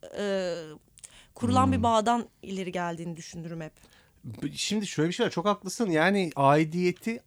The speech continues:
Speaker 2: anlam ve sevgiden bağımsız bence düşünemeyiz aidiyet
Speaker 1: Evet,
Speaker 2: kavramını.
Speaker 1: evet.
Speaker 2: Yani insan sevmediği ya da bir anlam bulamadığı bir yere, bir kişiye aidiyet de duyamaz bence. Fakat şöyle, burada şöyle bir trik var abi, bir,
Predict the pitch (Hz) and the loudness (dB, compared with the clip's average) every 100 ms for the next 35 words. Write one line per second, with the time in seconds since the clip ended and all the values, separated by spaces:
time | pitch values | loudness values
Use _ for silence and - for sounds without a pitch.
0 | - 139 160 165 160 202 - _ - 131 | 2 4 6 6 4 2 -10 _ -10 -4
1 | 156 - 151 139 147 165 185 175 160 160 | -4 0 0 0 0 2 2 4 4 4
2 | 160 - 180 160 160 165 156 - 156 139 | -2 -4 -2 2 2 2 -2 0 4 4
3 | 104 - 107 117 107 104 110 165 113 107 | 4 0 -2 0 2 0 -2 2 2 4
4 | 107 95 98 165 165 - - 139 143 139 | 0 0 -4 -8 -14 -18 -6 0 0 2
5 | 147 - 175 175 - - - 165 202 180 | 0 0 -2 -2 -6 -10 0 2 2 0
6 | 131 117 170 _ _ 139 143 156 156 139 | 0 -2 -4 _ _ -4 0 0 0 0
7 | 143 160 156 139 175 185 143 139 117 113 | 2 2 0 0 0 0 0 -2 0 -2
8 | - 127 120 110 113 113 120 - - 123 | -2 0 2 2 -2 -10 -12 -6 -2 0
9 | 113 - - _ _ _ _ 123 139 147 | -2 -6 -20 _ _ _ _ 2 2 4
10 | 175 143 110 107 92 92 - - 110 92 | 2 0 0 0 0 -6 -14 -6 -2 -2
11 | 95 90 _ _ _ - _ - 165 202 | -4 -12 _ _ _ -20 _ -8 -2 -2
12 | - 170 139 151 170 - 185 180 135 131 | 0 -2 0 -4 -4 0 0 0 -4 -2
13 | 117 101 95 101 107 113 - | 0 0 -2 -4 -4 -4 -6